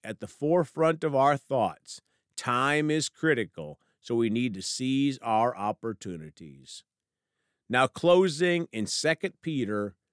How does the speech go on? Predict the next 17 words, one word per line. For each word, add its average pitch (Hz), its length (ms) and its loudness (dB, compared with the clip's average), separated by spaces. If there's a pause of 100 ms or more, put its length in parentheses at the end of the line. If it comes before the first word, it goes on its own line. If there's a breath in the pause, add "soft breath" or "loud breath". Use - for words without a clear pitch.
(340)
three 143 580 0
eight 123 300 0
in 104 100 -4
the 107 100 0
Expanded 110 680 -4
Bible. 78 420 -16 (560)
"Do 156 160 6
not 175 280 4
forget, 135 580 2 (260)
ignore, 123 800 2 (100)
miss 101 640 0
this 104 320 -6
one 107 380 0
thing. 76 600 -10
Dear 98 260 -4
friends, 120 840 -2
beloved, 123 720 2